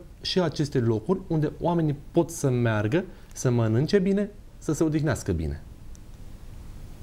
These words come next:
Lucruri care nu se știu. Dacă întrebăm pe cineva dacă a auzit de acea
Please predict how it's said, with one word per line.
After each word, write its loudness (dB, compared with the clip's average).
Lucruri 4
care 4
nu 2
se 4
știu. 2
Dacă 0
întrebăm 4
pe 0
cineva 2
dacă 0
a 0
auzit 2
de 4
acea 2